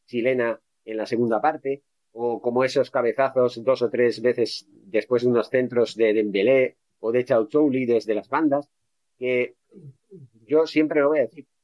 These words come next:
no entiendo qué hace el Barça jugando, colgando balones, cuando lo que se supone que tienen que hacer es, como dijo en un momento dado, no sé quién lo dijo, pero lo dijo claro, marear un poquito la perdiz, es decir,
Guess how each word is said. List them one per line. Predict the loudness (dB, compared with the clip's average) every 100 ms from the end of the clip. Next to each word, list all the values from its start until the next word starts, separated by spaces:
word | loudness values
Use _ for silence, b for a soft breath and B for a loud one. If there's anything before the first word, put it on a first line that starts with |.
| _ _
no | -4 -2
entiendo | 0 0 0 -2 -10 _ _ _ -12
qué | -8
hace | -6 -4
el | 0
Barça | -2 -2 -8 -6
jugando, | -4 -2 -2 -2
colgando | 0 0 0
balones, | 0 2 0 -2 -8 _ _ _ _ _
cuando | -6 -2 0
lo | 0
que | 2 -2
se | 2 -2
supone | -2 -8 -2 0 0
que | 0 0
tienen | 2 2
que | 2
hacer | 0 0 -2 _ _
es, | -10 -10 -12 _ _ _ _ _ _ _
como | -6 -4
dijo | -4 -4 -6 _ _ _ _
en | -6 -2
un |
momento | 2 0 2
dado, | 2
no | 2
sé | -2
quién | 0 2
lo | 4
dijo, | 2 -2 -16 _ _ _ _ _ -10
pero | -4 0
lo | 2
dijo | 0 -2
claro, | 0 -2 -2 _ _ _ _ _ _ _ _
marear | -4 0 0 0 -6 _ -16
un | -6
poquito | -2 -2 0 0 0
la | -2 0
perdiz, | 2 2 0 _ -10
es | -4
decir, | -2 2 0 0